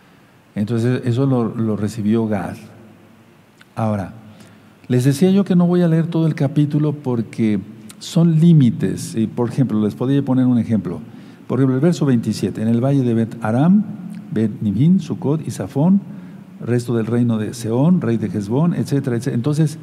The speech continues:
vamos a entender mejor lo, todo es importante, todo es principal, pero vamos a entender lo más grueso para, para que se entienda. Entonces, Rubén recibió el territorio que había sido Moab, al oriente del Mar Muerto, y Gad,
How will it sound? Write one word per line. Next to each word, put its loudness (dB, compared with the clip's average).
vamos 2
a 2
entender 0
mejor 0
lo, -2
todo 2
es -2
importante, 0
todo -4
es -4
principal, 0
pero -2
vamos 2
a 4
entender 0
lo 0
más 2
grueso -2
para, -8
para -10
que -6
se -8
entienda. -2
Entonces, -4
Rubén 2
recibió 0
el -8
territorio -2
que -2
había 0
sido 0
Moab, 2
al -4
oriente 0
del 0
Mar -2
Muerto, -4
y 0
Gad, 0